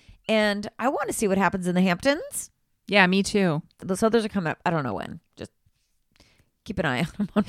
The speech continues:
Speaker 1: Bravo. We're the worst.
Speaker 2: <laughs> Check your T V.
Speaker 1: <laughs> I just go by what tapes.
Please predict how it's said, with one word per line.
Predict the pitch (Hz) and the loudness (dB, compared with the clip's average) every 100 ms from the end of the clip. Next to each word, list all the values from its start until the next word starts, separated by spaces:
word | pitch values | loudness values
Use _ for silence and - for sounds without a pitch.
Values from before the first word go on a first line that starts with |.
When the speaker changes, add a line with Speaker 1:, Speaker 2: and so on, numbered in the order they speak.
| - | 6
Speaker 1:
Bravo. | 202 190 190 - | 6 4 -2 0
We're | 202 226 | 2 4
the | 190 | 4
worst. | 160 160 196 - - | 2 0 -2 -2 -4
Speaker 2:
<laughs> | 214 | -2
Check | - 208 | 0 0
your | 202 | 0
T | 175 185 170 | 0 0 0
V. | 170 | 0
Speaker 1:
<laughs> | - - - 190 - - - - - - 320 - | -4 -8 -10 -10 -10 -20 -18 -18 -14 -12 -10 -8
I | 285 254 | -2 -2
just | 254 208 | -2 4
go | 190 | 6
by | 202 185 | 6 6
what | 170 - | 4 2
tapes. | 180 160 147 - | -2 -2 -2 -10